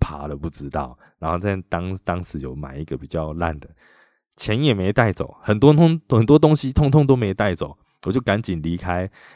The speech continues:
然后四处问那边的朋友，谁可以让我投宿，可以让我过夜。这一个那时候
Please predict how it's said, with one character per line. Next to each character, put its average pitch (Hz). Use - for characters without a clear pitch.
然 95
后 110
四 123
处 113
问 110
那 107
边 107
的 95
朋 92
友， 82
谁 80
可 104
以 98
让 90
我 71
投 82
宿， 98
可 113
以 107
让 101
我 80
过 98
夜。 101
这 196
一 196
个 120
那 147
时 107
候 107